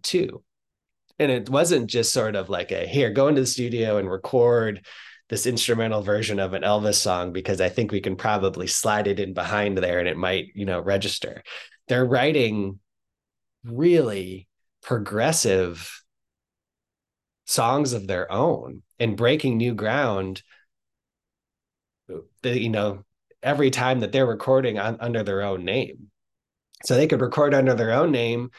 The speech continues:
do a three-hour session in the afternoon, go eat some, go eat some dinner, come back, and then, then they'll cut it. Then, then we'll cut a Ruby Johnson, you know, session after that, and then we'll go back to creating that, that traditional sound. But,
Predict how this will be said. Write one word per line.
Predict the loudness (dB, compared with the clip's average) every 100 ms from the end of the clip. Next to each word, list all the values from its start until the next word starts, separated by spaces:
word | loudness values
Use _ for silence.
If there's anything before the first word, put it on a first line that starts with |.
| -20 -20 _
do | -2 -2
a |
three-hour | 2 4 4 4
session | 4 2 2 0
in | 0
the | 0
afternoon, | 0 -2 -4 0 4 2 0 -6 -12 _ _ -6
go | -2
eat | -2 -2
some, | -4 -2
go | 2 4
eat | 4
some | 0 -2
dinner, | 0 2 2 -2 -6 -4
come | -2 2
back, | 2 0 -2
and | -4
then, | -4 -6 -8 -2
then | 0
they'll | 2 0
cut | 0 -2
it. | 0
Then, | 0 2 -2 -6 _ _
then | -2 0
we'll | -2
cut | -2 -2
a | -2 -2
Ruby | -4 -4
Johnson, | -2 -2 -4 -8 -12 -14 -18 _ _ _ _ _ _ _
you | -4
know, | -2 -4 -2
session | 0 0 0 -2
after | -4 -4
that, | -2 0 0
and | -2
then | -4
we'll | -4
go | -2 0
back | 0 0 -2
to | -4 -2 -2 -8 -20 -20 -20 _ _
creating | 0 0 2 0
that, | 0 -2 -6
that | -2 -2 -2
traditional | -4 -2 -2 -2 -2
sound. | -2 -2 -2 -2
But, | -4